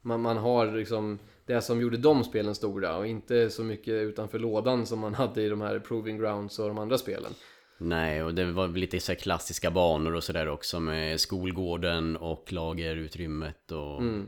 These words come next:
Speaker 2: jada, jada.
Speaker 1: Eh, skateboardåkare dyker upp, lite kända namn.
Speaker 2: Mm,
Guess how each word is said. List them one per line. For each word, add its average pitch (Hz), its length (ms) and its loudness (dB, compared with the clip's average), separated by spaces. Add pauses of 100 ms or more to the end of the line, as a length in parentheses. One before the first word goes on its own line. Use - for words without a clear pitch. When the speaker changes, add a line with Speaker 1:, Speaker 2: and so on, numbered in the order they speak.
Speaker 2:
jada, 80 320 -6
jada. 78 300 -4 (280)
Speaker 1:
Eh, 143 520 0 (440)
skateboardåkare 160 920 2
dyker 156 260 2
upp, 151 260 2
lite 139 840 4
kända 143 320 4
namn. 151 360 2 (280)
Speaker 2:
Mm, 143 360 6